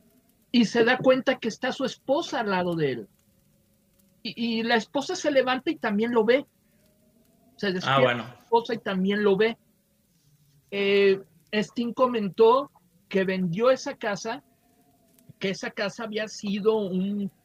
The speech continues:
Speaker 1: un bar, una taberna, que era una casa de, creo que del siglo diecisiete, como puedes esperar en Inglaterra, pues hay casas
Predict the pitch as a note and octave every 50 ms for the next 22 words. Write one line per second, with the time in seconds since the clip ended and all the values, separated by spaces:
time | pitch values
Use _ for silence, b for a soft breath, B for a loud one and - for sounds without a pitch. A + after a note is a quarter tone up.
0 | _ - _ _ - C4 C4+ C#4 A#3 G#3+ G#3 G3 G#3 A#3 B3 A#3 A#3+ A#3+ A3+ -
1 | - G3+ F#3+ F#3 F#3 F#3+ G3+ G3+ F#3+ G3+ G3+ G#3 G#3+ G#3+ G#3+ - - G3 F#3 G3
2 | G3+ G3+ G3 F#3+ - - F3 E3+ F3+ F3 - - G3+ F#3+ F#3+ F#3 F3+ F3+ D#3+ D#3
3 | - F3+ F3+ D#3+ - G3+ F#3+ F#3+ F3 D#3+ D#3 - - F#3 F3 E3 G3 G#3+ G3+ F3+
4 | E3+ D#3+ D3+ - D3 - - - F3 F3+ F#3 F3+ - _ G#3 G3 G3+ F3 D#3 -
5 | _ _ _ _ - D#3+ D#3+ E3 D3+ - G#3+ G#3+ G#3+ G#3+ G#3 A3 G3 - _ -
6 | G3 F3+ F3+ F#3+ F#3 F#3 F#3 F#3 F#3 E3+ F3 F3 F3 - G3+ G3 F#3 F3+ F3+ F3+
7 | F3+ - E3 D3+ - D3 D#3 - D#3+ D#3 D3 - D#3 D3+ -